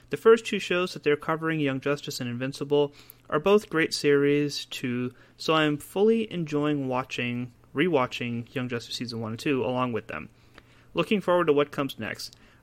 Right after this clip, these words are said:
I really love how they came into Invincible without much knowledge of the comic because it provides a fresh perspective. I know a lot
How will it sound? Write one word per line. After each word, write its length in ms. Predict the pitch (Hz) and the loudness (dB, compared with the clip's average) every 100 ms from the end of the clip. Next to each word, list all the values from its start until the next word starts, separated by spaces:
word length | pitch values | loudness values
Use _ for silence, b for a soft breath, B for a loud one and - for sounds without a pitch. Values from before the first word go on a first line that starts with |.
| - | 4
I 60 | |
really 240 | 156 185 269 | 8 8 8
love 240 | 220 202 | 6 4
how 100 | 202 | 2
they 120 | 170 | -2
came 280 | 147 160 170 | 0 0 0
into 200 | 170 170 | 0 0
Invincible 540 | 170 139 135 139 135 135 | 2 0 -2 -2 0 0
without 320 | 110 127 147 | 0 0 0
much 200 | 156 - | 0 -2
knowledge 300 | 139 131 131 | 0 0 0
of 60 | 123 | -2
the 60 | 113 | -6
comic 520 | - 135 117 120 - | -6 -6 -4 -6 -10
because 260 | 151 151 | -4 -2
it 80 | 147 | -2
provides 340 | - 151 170 165 | -4 -2 -2 -4
a 40 | |
fresh 300 | - 139 - | -2 -2 -2
perspective. 600 | - 131 - - - - b b b b - | -6 -6 -8 -10 -12 -14 b b b b 2
I 100 | 151 | 4
know 240 | 180 202 | 4 2
a 20 | |
lot 440 | 185 160 160 185 | 2 2 2 0